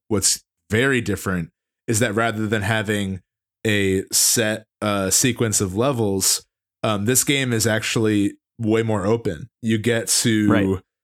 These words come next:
Speaker 1: this open area that you can tackle each fortress in any order you want.
Speaker 2: Mm-hmm.
Speaker 1: Um, it's not, like, a huge open world to the same level as Spider-Man, but it does create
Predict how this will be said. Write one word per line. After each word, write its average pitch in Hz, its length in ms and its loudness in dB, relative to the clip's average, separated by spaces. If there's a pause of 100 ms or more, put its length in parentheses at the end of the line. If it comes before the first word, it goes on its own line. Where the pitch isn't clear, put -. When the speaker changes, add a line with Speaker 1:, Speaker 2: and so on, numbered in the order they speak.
(260)
Speaker 1:
this 110 300 0
open 110 280 0
area 110 420 2
that 110 120 0
you 113 160 2
can 110 200 -2
tackle 107 480 -2
each 98 240 -2
fortress 101 500 -2
in 101 60 -2
any 98 180 0
order 95 280 0
you 82 180 0
want. 82 300 -6 (340)
Speaker 2:
Mm-hmm. - 100 4
Speaker 1:
Um, 98 300 0 (100)
it's 135 160 0
not, 196 180 0
like, 139 140 -2
a 127 60 2
huge 127 280 2
open 117 220 0
world 107 240 0
to - 60 -16
the 107 60 -4
same 101 260 0
level 92 260 -4
as 85 80 -2
Spider-Man, 117 680 0 (400)
but 127 100 2
it 120 120 0
does 123 340 2
create 107 640 2